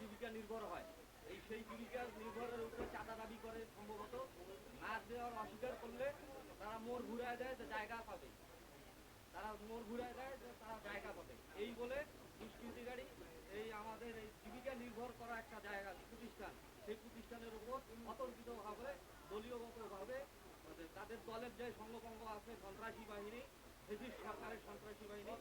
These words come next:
সেই বাহিনীকে নিয়ে এসে জবরদখল করে এই স্থাপনাকে ধ্বংস করে। স্থাপনাকে ধ্বংস করে জিম্মির মুখে রেখে আমার চাচা, আমার ফুপু যারা ছিলেন বাচ্চা কাচ্চা, তারা নিজের আত্মরক্ষার্থে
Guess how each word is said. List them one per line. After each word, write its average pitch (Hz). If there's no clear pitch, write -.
সেই 208
বাহিনীকে 226
নিয়ে 220
এসে 208
জবরদখল 233
করে 233
এই 208
স্থাপনাকে 240
ধ্বংস 220
করে। 180
স্থাপনাকে 240
ধ্বংস 208
করে 240
জিম্মির 254
মুখে 254
রেখে 233
আমার 214
চাচা, 233
আমার 180
ফুপু 214
যারা 208
ছিলেন 226
বাচ্চা -
কাচ্চা, 208
তারা 196
নিজের 220
আত্মরক্ষার্থে 226